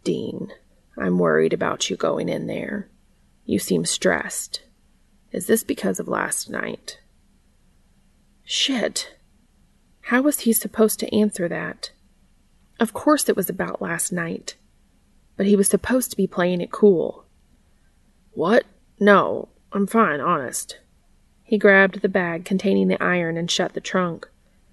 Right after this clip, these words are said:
walking quickly after Sam towards the hospital.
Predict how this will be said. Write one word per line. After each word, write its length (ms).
walking 360
quickly 360
after 220
Sam 420
towards 260
the 100
hospital. 680